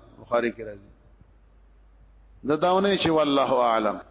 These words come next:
او د خپل په ځای خبره صحیح کړو، تشریح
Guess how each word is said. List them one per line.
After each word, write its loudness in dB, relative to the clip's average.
او 0
د -2
خپل -2
په -2
ځای 0
خبره 0
صحیح 0
کړو، 0
تشریح 0